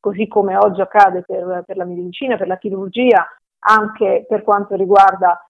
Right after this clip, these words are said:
eh, la formazione a distanza, questo sia, eh, uno scenario percorribile in futuro. Però anche qui mi sento di, di dire una cosa, cioè, mm, dobbiamo sempre riflettere sul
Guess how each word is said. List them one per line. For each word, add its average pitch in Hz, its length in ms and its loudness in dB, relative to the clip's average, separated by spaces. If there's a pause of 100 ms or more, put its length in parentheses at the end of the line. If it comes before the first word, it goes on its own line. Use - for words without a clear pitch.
(180)
eh, 190 80 -10
la 185 720 2
formazione 202 800 0
a 185 60 -4
distanza, 196 580 -4
questo 208 440 -2
sia, 208 460 2
eh, 190 300 -6
uno 214 200 -2
scenario 208 680 2
percorribile 196 720 0
in 185 100 -4
futuro. 175 520 -4 (360)
Però 262 160 6
anche 285 200 0
qui 359 120 -2
mi 277 180 -4
sento 214 340 -2
di, 190 300 -6
di 185 160 -10
dire 220 200 -2
una 202 160 -4
cosa, 180 340 -2
cioè, 190 480 2
mm, 196 320 -8
dobbiamo 220 480 -2
sempre 233 240 -8
riflettere 208 520 -4
sul 190 140 -12